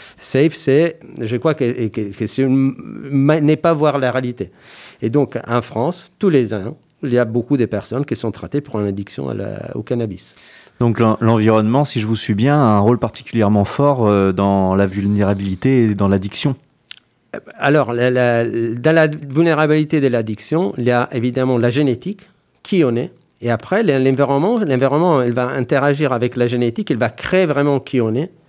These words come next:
Speaker 1: hein. Il met beaucoup de temps. Et dans l'environnement, il y a plein de choses qui interviennent. C'est les expériences qu'on était jeunes, hein, déjà peut-être avant, euh, euh, de, de, de, d'être né.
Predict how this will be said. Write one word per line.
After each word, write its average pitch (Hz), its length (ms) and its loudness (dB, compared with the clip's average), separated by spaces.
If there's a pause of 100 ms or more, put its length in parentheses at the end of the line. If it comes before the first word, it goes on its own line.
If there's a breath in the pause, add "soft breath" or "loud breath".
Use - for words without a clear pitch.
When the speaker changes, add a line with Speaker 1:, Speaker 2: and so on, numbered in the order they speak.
(320 soft breath)
Speaker 1:
hein. 120 200 -6 (300 soft breath)
Il 127 80 2
met 127 200 4 (140)
beaucoup 143 400 0
de 110 140 -2
temps. 151 320 -6 (480 loud breath)
Et 131 80 2
dans 139 120 2
l'environnement, 127 400 0
il 160 60 0
y 117 40 2
a 107 40 -4
plein 170 380 2
de 147 100 2
choses 131 320 0
qui 107 160 -6
interviennent. 101 680 -4 (420 loud breath)
C'est - 160 -4
les 113 200 0
expériences 120 640 0
qu'on 104 140 -4
était 98 260 -6
jeunes, 117 600 0 (120)
hein, 120 180 -2
déjà 113 320 0
peut-être 113 480 -4
avant, 131 400 2
euh, 120 60 -2
euh, 101 920 -4
de, 107 200 -4
de, 110 320 -4
de, 104 560 -8
d'être 110 300 -2
né. 151 240 0